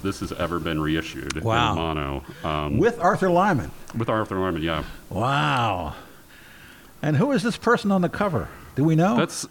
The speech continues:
Speaker 1: so the funny thing is, her name was Sandy Warner.
Speaker 2: Uh-huh.
Speaker 1: She's the same woman on every cover.
Speaker 2: <laughs> Well, why not?
Speaker 1: Well, they had a, she was, uh, like, a, a model that, um,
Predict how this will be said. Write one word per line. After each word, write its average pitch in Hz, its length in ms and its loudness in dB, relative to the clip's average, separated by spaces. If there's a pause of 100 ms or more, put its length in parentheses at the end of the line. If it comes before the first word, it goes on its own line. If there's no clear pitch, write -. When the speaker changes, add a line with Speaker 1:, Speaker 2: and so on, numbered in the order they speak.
Speaker 1:
so 147 380 0
the 131 180 -2
funny 220 260 -2
thing 180 260 0
is, 101 460 -2
her 139 160 0
name 131 140 2
was 107 120 0
Sandy 123 320 0
Warner. 123 460 0 (220)
Speaker 2:
Uh-huh. 131 240 2
Speaker 1:
She's 175 180 0
the 151 120 -2
same 156 260 2
woman 151 240 2
on 110 180 -2
every 104 260 -2
cover. 78 380 -4 (400)
Speaker 2:
<laughs> - 80 2 (180)
Well, 233 220 0
why 170 160 2
not? 123 280 0 (360)
Speaker 1:
Well, 143 200 2
they 117 280 -2
had 123 160 2
a, 110 300 2 (120)
she 156 200 2
was, 147 200 2
uh, 107 440 2
like, 110 140 0
a, 90 40 -2
a 95 140 -6
model 120 460 0
that, 92 420 -2
um, 87 420 0